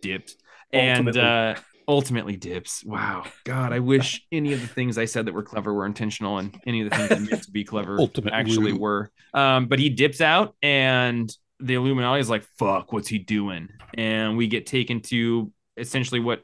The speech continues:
Speaker 1: from kind of what Django was saying, makes sense to me now is, like,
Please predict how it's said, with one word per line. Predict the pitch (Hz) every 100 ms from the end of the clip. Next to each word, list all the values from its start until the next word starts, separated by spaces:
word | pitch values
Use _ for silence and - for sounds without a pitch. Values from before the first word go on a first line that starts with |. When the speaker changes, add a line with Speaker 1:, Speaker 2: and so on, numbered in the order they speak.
| - -
Speaker 1:
from | 139 117 110
kind | 127
of | 110
what | 107
Django | 131 156
was | 113
saying, | - 110 113 120 -
makes | 131 120 -
sense | 127 131
to |
me | 117
now | 117 127 120
is, | 104
like, | 107 98 101